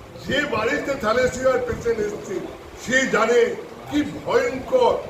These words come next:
কি ভয়ঙ্কর রোগ, এবং যে বাচ্চাটা এই রোগে আক্রান্ত হয়েছে সে জানে কি অসীম যন্ত্রণা থেকে তাকে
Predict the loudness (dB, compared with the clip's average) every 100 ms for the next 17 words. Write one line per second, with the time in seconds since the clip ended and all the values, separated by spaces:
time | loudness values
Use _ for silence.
0 | -14 -16 -16 -2 0 0 0 0 0 2
1 | 6 6 6 2 2 2 -4 -14 -16 -18
2 | -6 -2 0 0 -2 -2 -2 0 -2 -2
3 | 0 2 2 0 0 2 0 -2 0 0
4 | 0 -4 -4 -6 -8 -10 -10 -8 -2 -2
5 | -2 -4 2 2 0 -4 -6 -8 -10 -12
6 | -12 -10 -8 -4 0 0 0 0 2 2
7 | 4 4 4 2 0 0 2